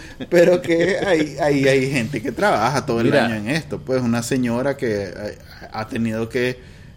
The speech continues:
Speaker 1: eh, buscar la manera de, de deslindarse de las declaraciones de Trump, pero sin ofender al
Speaker 2: Sin, sin
Speaker 1: dueño.
Speaker 2: quemar el puente.
Speaker 1: Sí, porque es el mae que les reporta cuando necesitan
Speaker 2: Eh,
Speaker 1: reales,
Speaker 2: mira,
Speaker 1: pues.
Speaker 2: yo creo que, bueno, acá en Nicaragua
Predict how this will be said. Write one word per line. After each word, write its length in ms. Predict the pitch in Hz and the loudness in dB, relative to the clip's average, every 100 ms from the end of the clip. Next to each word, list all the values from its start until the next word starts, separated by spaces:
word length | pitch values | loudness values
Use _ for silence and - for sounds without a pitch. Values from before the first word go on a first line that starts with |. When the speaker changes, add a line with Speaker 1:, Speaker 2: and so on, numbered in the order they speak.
| - - | -20 -18
Speaker 1:
eh, 280 | - 165 104 - - - - - - - 170 | -10 -8 -10 -14 -20 -20 -20 -20 -20 -16 -6
buscar 380 | 143 147 139 | -6 0 0
la 120 | 135 147 | 2 0
manera 480 | 151 143 143 160 | 0 2 2 2
de, 320 | 165 151 139 127 | 2 4 4 2
de 480 | 123 131 135 123 | 0 0 2 2
deslindarse 1080 | 117 131 127 - 131 131 120 120 127 151 165 | 0 0 -2 -4 -4 -2 2 4 2 2 -2
de 180 | 156 147 | -2 0
las 180 | 135 123 | -2 -2
declaraciones 680 | 117 123 117 113 127 123 139 | -2 -2 0 -2 -4 -6 -6
de 100 | 151 | -6
Trump, 300 | 147 147 165 - - | -4 -4 -6 -12 -6
pero 260 | 139 131 | 0 0
sin 400 | 123 139 131 123 113 - - - | 0 0 0 -2 -6 -14 -16 -10
ofender 480 | 131 135 123 123 | -4 -2 0 0
al 80 | 127 | 2
Speaker 2:
Sin, 80 | 143 | 2
sin 80 | 165 | 2
Speaker 1:
dueño. 260 | 156 139 139 | 2 2 2
Speaker 2:
quemar 280 | 139 131 127 | 2 4 2
el 100 | 123 | 2
puente. 500 | 147 165 143 123 107 | 0 0 0 0 0
Speaker 1:
Sí, 280 | - 147 143 | 0 0 0
porque 380 | 147 135 - | 0 -4 0
es 60 | 139 | 0
el 240 | 131 131 | 2 0
mae 360 | 127 123 110 107 | -2 -2 -2 -4
que 140 | - | -4
les 180 | 117 120 | -4 -4
reporta 500 | 123 139 - 135 - | -4 -8 -4 -4 -2
cuando 220 | 170 143 | -2 0
necesitan 440 | 123 120 123 113 104 | -2 -2 -4 -4 -4
Speaker 2:
Eh, 60 | |
Speaker 1:
reales, 380 | 117 175 135 101 | -2 0 0 -2
Speaker 2:
mira, 360 | 147 151 123 - | 0 2 2 0
Speaker 1:
pues. 40 | 131 | -2
Speaker 2:
yo 180 | 135 151 | -2 0
creo 280 | 175 196 190 | 2 0 0
que, 160 | 151 | -2
bueno, 280 | 131 131 110 | 2 0 0
acá 260 | 101 - 165 | -2 -2 0
en 80 | 190 | 0
Nicaragua 720 | - 139 131 143 160 160 - | 0 2 4 4 2 0 -4